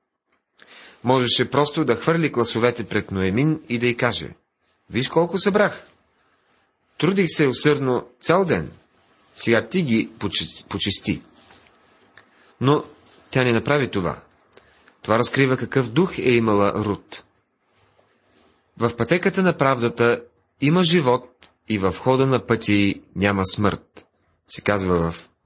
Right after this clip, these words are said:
последният двайсет и осми стих на глава дванайсета.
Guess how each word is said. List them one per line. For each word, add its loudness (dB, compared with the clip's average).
последният 0
двайсет -2
и 4
осми 0
стих -2
на -2
глава 0
дванайсета. -4